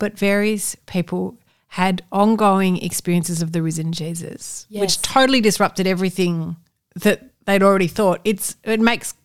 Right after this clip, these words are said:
Speaker 1: kind of logical sense. Okay, cool. Well, it's all gonna come to a head quite soon.
Speaker 2: Yep.
Speaker 1: Like, that, because the, the, the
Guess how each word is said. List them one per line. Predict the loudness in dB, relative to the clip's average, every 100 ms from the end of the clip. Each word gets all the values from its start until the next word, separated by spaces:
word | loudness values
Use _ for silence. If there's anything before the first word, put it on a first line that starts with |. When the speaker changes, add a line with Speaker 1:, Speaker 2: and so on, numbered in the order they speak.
| -8
Speaker 1:
kind | 0 2
of | 4
logical | 4 2 -2 -2
sense. | 0 0 0 -4 -6
Okay, | -4 -2 -4
cool. | 0 0 2
Well, | 0 0
it's | 0 0
all | 2
gonna | 2 2
come | 0 0 0
to | -2
a | -2
head | -2 -4
quite | -2 -2 -2
soon. | -4 -4 -4 -8 -14 -20 -18 -12
Speaker 2:
Yep. | -12 _
Speaker 1:
Like, | -8 -8 -10 _ _ _ _ _ -8 -2
that, | -2 -2 -14 -6
because | -2 2
the, | 2 0
the, | -2 -2 -4 -14 -6
the | -6